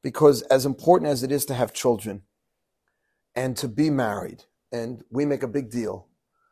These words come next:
about getting married, bearing children and getting married does not completely define the purpose, just like it doesn't completely define the purpose of womanhood. There's another dimension,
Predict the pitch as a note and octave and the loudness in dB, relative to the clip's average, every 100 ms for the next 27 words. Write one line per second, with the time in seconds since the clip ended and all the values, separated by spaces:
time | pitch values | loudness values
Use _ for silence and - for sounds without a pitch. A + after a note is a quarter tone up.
0 | _ _ _ G#2+ A2+ A2+ B2 A2 G#2 F#2+ | _ _ _ 0 2 4 4 4 2 -6
1 | - A2 - - _ _ _ _ _ - | -8 -10 -12 -20 _ _ _ _ _ -16
2 | A2 C#3+ D#3 F3 E3+ - D#3 C3+ C#3 B2 | 2 8 10 10 6 4 4 2 -4 -2
3 | B2 C3 C3+ C3 B2+ B2 B2 C3 C3+ - | 0 0 2 0 0 -4 -2 -4 -4 -8
4 | C3 - C#3+ B2+ B2 A2+ - D3+ D#3+ B2+ | -12 -8 -6 -6 -8 -8 -10 -6 -4 -4
5 | A2+ A2+ - D3+ D3+ A2 - A#2+ C3 B2 | -6 -10 -6 -6 -6 -12 -10 -8 -6 -6
6 | B2 A#2+ A#2 A2 - _ _ _ - B2 | -6 -8 -8 -12 -18 _ _ _ -10 -8
7 | D3 B2+ B2 A#2+ - B2+ B2 - C3 B2 | -6 -6 -6 -6 -4 -4 -4 -6 -6 -6
8 | A#2+ A2+ D3 D#3 A#2 A2 A#2+ B2+ C3+ C#3+ | -6 -2 -2 -2 -4 -4 -4 -2 -2 0
9 | C3+ C#3+ C#3+ D3 C#3 F#2+ | 0 0 0 -4 -8 -12